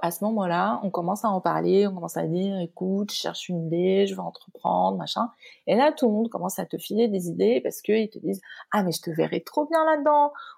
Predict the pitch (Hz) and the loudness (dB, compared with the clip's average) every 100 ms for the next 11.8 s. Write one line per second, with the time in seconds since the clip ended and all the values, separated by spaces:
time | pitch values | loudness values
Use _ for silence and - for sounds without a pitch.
0 | - 226 - 202 - - 160 160 156 - | -2 -2 -2 -6 -4 -6 -6 -6 -10 -4
1 | 160 156 156 156 - 165 160 196 196 - | -4 -2 -4 -6 -4 -2 -2 -2 -4 -6
2 | - - - 185 233 - 320 330 196 165 | -18 -4 -2 0 -2 -2 -2 0 -2 -2
3 | 156 147 165 175 185 226 233 220 214 247 | -4 0 2 4 4 4 6 6 4 2
4 | 277 180 165 202 240 311 359 359 _ - | 2 0 0 0 4 4 4 0 _ -20
5 | - - 196 185 180 180 180 175 240 247 | -16 -2 2 2 2 2 2 0 2 4
6 | 208 - _ _ 233 240 247 226 185 - | 4 0 _ _ 4 6 6 2 0 0
7 | 226 220 262 269 190 180 180 180 - 180 | 0 4 4 4 2 2 0 -2 -2 -2
8 | 180 - 196 175 - 185 202 214 185 175 | -2 -4 -4 -2 0 0 2 2 0 0
9 | 170 180 180 196 190 170 170 175 180 175 | -2 -2 -2 0 2 2 2 2 4 4
10 | 165 175 175 - 180 185 180 220 254 262 | 4 0 -4 -10 -2 2 4 4 2 0
11 | 254 175 180 - - 185 - | 0 0 0 0 -2 0 -2